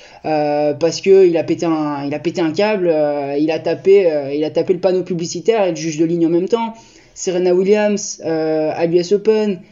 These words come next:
une juge de ligne qui annonce, euh, une faute de pied, et pareil, elle perd les pédales. Ça fait partie du jeu, ça fait partie du sport, et c'est aussi, euh, pour ça qu'on aime le tennis, c'est parce que c'est un sport, euh, individuel, et on est tout seul face à, à nos émotions.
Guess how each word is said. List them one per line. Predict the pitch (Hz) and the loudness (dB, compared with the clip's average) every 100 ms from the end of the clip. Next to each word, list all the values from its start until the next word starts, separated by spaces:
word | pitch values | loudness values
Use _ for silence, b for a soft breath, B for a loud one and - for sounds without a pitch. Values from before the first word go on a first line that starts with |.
| B | B
une | 170 | -4
juge | 156 160 | -2 -2
de | 165 | 0
ligne | 175 196 190 | 0 0 -2
qui | 180 | 0
annonce, | 165 180 180 - | 0 0 -2 -2
euh, | 160 151 151 147 139 | -2 0 0 -2 -2
une | 175 | -2
faute | 170 175 151 | 0 -2 0
de | 170 | -2
pied, | 170 220 220 220 B B B - | 0 0 0 0 B B B -6
et | |
pareil, | 147 180 214 202 156 - | -2 0 0 0 -2 -2
elle | 160 | -4
perd | 165 160 | -2 0
les | 165 | 0
pédales. | 180 208 226 220 - _ _ _ _ _ _ _ _ - | 2 2 2 0 -4 _ _ _ _ _ _ _ _ -8
Ça | 175 | -2
fait | 208 | 2
partie | 196 196 180 | 2 0 -4
du | 170 | -6
jeu, | 175 233 | -2 0
ça | 220 | 0
fait | - 180 | -2 -2
partie | 170 - | -4 -8
du | 156 | -10
sport, | 151 220 233 233 - b b b b b - | -8 -4 -4 -4 -14 b b b b b -2
et | 175 | -2
c'est | - | 2
aussi, | 196 190 - 233 226 | 0 0 -4 -2 2
euh, | 185 175 165 160 156 | 4 4 4 4 2
pour | 156 175 | 0 -4
ça | - | -2
qu'on | 202 196 | 0 0
aime | 190 | 2
le | 196 | 2
tennis, | 240 262 226 | 2 0 0
c'est | 175 | -2
parce | 160 151 | -4 -2
que | 170 | -4
c'est | - | -2
un | 165 | -2
sport, | 160 - 175 151 | -2 -2 -2 -2
euh, | 147 139 135 123 | -4 -4 -6 -4
individuel, | 170 160 165 160 175 226 240 - - - | -4 -2 -4 -2 2 2 2 -2 -10 -8
et | 143 | -2
on | 175 175 | 2 4
est | 175 170 | 2 0
tout | 208 | -2
seul | 226 226 | 0 0
face | 214 180 - | 0 -4 -2
à, | 170 156 151 147 | -2 -2 -4 -4
à | 156 | -2
nos | 170 | 0
émotions. | 170 170 165 - 226 240 | 0 2 0 0 -4 -6